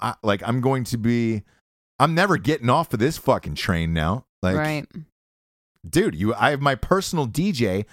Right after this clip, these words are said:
Speaker 1: who lives inside my mind, but on the other hand, I know that they're in my mind and they've somehow fucked with something to figure out that I loved all these goddamn songs. So, like,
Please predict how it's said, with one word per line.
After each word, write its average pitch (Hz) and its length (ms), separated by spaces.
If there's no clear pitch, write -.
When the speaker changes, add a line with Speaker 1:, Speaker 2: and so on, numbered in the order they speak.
Speaker 1:
who 123 100
lives 135 260
inside 139 380
my 127 140
mind, 127 380
but 143 100
on 147 100
the 151 100
other 240 200
hand, 123 360
I 143 80
know 156 420
that 107 160
they're 127 120
in 143 200
my 131 160
mind 131 420
and 113 100
they've 117 140
somehow 131 540
fucked - 400
with 127 140
something 127 480
to 107 100
figure 107 360
out 98 160
that 104 100
I 92 60
loved 87 260
all 80 100
these 78 160
goddamn 78 400
songs. 87 380
So, 104 140
like, 92 320